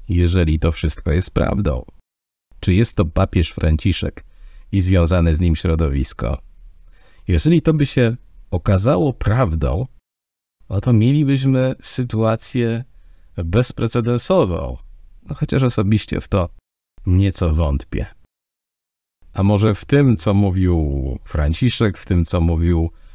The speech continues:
ojciec Funes, jego następcy, znajdują się jakieś, y, punkty styczne z ową nową, ujawnioną teologią?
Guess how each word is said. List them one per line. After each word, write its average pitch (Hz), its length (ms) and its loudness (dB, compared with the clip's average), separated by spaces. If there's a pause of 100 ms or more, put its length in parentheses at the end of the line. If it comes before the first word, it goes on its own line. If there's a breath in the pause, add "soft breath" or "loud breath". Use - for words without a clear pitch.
(160)
ojciec 92 420 0
Funes, 113 760 0
jego 87 440 0
następcy, 101 800 0 (640)
znajdują 113 840 2
się - 180 -2
jakieś, 90 600 -2 (200)
y, - 40 -10 (300)
punkty 101 380 2
styczne - 640 -2
z - 140 -10
ową 87 360 0
nową, 95 600 2 (180)
ujawnioną 80 760 4
teologią? 65 720 0